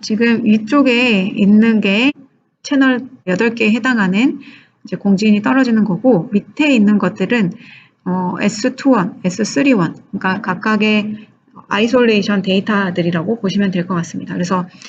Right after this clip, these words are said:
그 아이솔레이션 데이터들은 한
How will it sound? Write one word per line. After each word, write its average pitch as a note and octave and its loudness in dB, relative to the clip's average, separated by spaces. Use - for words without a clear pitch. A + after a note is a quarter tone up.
그 G#3 0
아이솔레이션 A#3+ 2
데이터들은 A3+ 2
한 G#3 2